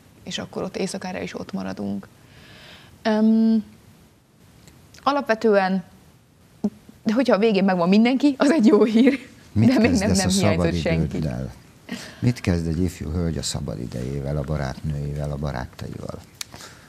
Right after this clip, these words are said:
Speaker 1: Kimegy. Ha van szabadideje, kimegy.
Speaker 2: Most felolvashatnám, hogy mit kezd,
Speaker 1: Mit
Speaker 2: de tő-,
Speaker 1: találtál, Lajos?
Speaker 2: de, de tőled szeretném hallani. És
Speaker 1: Mit
Speaker 2: megnéz-
Speaker 1: kezdek a szabadidőmmel?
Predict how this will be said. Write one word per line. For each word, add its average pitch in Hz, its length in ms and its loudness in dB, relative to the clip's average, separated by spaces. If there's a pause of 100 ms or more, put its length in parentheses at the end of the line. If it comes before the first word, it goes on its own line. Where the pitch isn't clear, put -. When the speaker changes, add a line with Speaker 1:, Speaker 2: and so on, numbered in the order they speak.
Speaker 1:
Kimegy. - 500 -4 (1120)
Ha - 140 -4
van 208 200 2
szabadideje, 254 580 0
kimegy. 202 520 -8
Speaker 2:
Most 98 180 -2
felolvashatnám, 82 1040 0 (480)
hogy 95 180 0
mit 101 220 2
kezd, 98 220 0
Speaker 1:
Mit 359 160 4
Speaker 2:
de 240 100 2
tő-, 220 260 4
Speaker 1:
találtál, 226 160 4
Lajos? 226 380 2 (140)
Speaker 2:
de, 120 180 4
de 120 120 4
tőled 117 320 4
szeretném 92 460 -2
hallani. 82 500 -2 (1500)
És - 100 -2
Speaker 1:
Mit 330 80 4
Speaker 2:
megnéz- 98 240 4
Speaker 1:
kezdek - 180 -4
a - 40 -6
szabadidőmmel? 180 920 -6